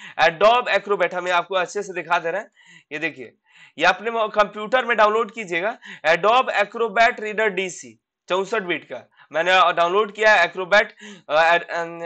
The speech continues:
Adobe Acrobat Reader, अ, अ, सॉफ्टवेयर। और जैसे ही हमने यहाँ पे देखिएगा, हम जैसे यहाँ पे देखिए, एक सेकंड, थोड़ा सा, एक सेकंड रुकिए।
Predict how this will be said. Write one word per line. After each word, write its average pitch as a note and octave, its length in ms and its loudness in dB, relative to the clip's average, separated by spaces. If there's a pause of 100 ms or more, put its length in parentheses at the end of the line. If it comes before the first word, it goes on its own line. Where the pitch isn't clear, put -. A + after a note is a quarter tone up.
Adobe F#3+ 380 4
Acrobat G#3 500 0
Reader, G3 260 2
अ, F3+ 220 0
अ, D#3+ 640 -4
सॉफ्टवेयर। G#3 460 -4 (320)
और D3 80 -2
जैसे F#3+ 360 0
ही B3 60 -2
हमने A3+ 400 0
यहाँ G#3 200 2
पे G#3 120 -6
देखिएगा, G3+ 460 0 (320)
हम D#3+ 100 -8
जैसे F#3+ 300 2
यहाँ A3 140 4
पे A#3 100 -4
देखिए, G3 380 -6
एक D#3+ 100 -12
सेकंड, C3 220 -10
थोड़ा C#3+ 160 -14
सा, C3+ 180 -20
एक C3+ 120 -18
सेकंड B2 180 -14
रुकिए। A#2 200 -20